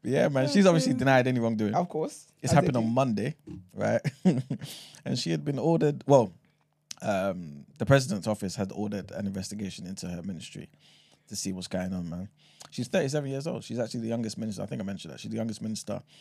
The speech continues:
Speaker 1: in his cabinet. And previously, anyway, prior to,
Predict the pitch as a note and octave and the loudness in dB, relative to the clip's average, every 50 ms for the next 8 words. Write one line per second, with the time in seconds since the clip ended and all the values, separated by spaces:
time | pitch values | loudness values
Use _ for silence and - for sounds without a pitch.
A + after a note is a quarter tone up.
0 | - _ - - G#2 - - - A2+ G2 G2 G2 F#2+ - _ _ _ _ - - | -20 _ -12 -10 -10 -4 2 2 2 2 2 -2 -6 -8 _ _ _ _ -20 -20
1 | _ _ _ _ _ - A2 G2+ G2+ G2+ G2 F2+ - - F3 F#3 D#3+ B2+ - G2+ | _ _ _ _ _ -8 -4 -2 -2 -2 -4 -2 0 2 2 4 4 2 0 -2
2 | F#2+ G#2+ A2 G2 F#2 - - A2 G2+ F2+ - F#2+ | -2 -2 -2 -4 -2 0 2 2 2 2 0 -8